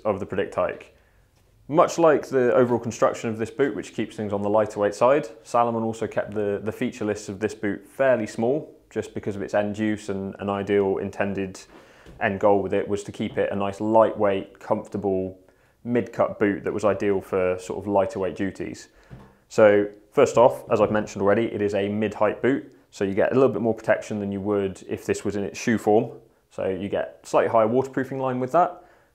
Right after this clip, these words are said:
and also just a little bit more overall ankle protection and stability.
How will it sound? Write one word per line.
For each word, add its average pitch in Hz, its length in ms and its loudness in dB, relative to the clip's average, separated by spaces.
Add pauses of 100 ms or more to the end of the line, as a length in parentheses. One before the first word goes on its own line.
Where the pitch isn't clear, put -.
(140)
and 107 180 -2
also 110 340 0
just 101 140 -8
a 107 60 -2
little 92 100 0
bit 98 80 -6
more 101 260 -2
overall 101 280 -4
ankle 107 240 -8
protection 104 500 -6
and 98 100 -10
stability. 151 520 -4